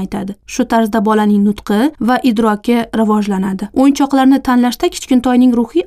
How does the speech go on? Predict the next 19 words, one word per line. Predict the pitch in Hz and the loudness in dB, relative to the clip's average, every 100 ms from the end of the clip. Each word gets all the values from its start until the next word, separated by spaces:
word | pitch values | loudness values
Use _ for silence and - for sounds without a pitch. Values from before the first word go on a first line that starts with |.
| - | -4
ahvoli, | - 208 196 220 285 - | -4 -2 0 -2 -2 -2
qiziqishlari | 214 220 - 214 202 240 302 | -2 -2 -4 -4 0 0 -2
va | 226 262 262 | 0 -2 0
fe'l-atvorini | 311 381 359 254 226 208 208 240 254 - | 0 2 0 0 -2 0 0 0 -2 -6
hisobga | - 247 240 277 | -4 -4 -2 0
olganingiz | 277 302 311 302 294 | 2 4 4 4 2
ma'qul. | 214 202 202 208 | -2 -2 -4 -2
Masalan, | 247 277 311 359 | 0 2 4 4
bolalarning | 277 269 262 277 277 | 4 2 4 2 2
ayrimlari | 240 233 247 262 277 - - | -2 0 2 2 2 -2 -2
oddiy | 254 233 381 - | 0 2 0 2
kubiklardan | 262 262 226 226 254 277 - | 0 0 -2 0 2 0 2
nimalarnidir | 226 233 277 330 330 302 311 285 | 2 4 4 4 4 4 2 2
yasashni | 294 320 - 233 | 0 -4 -2 -4
istashadi. | - 202 - 190 196 | -2 -8 -8 -8 -6
Ayrimlari | - 208 208 214 233 254 | -2 0 2 2 2 0
esa | - 349 359 | 0 -2 0
o'yin | 247 277 359 | 2 4 4
davomida | 294 226 214 208 233 262 | 2 0 0 -2 0 -2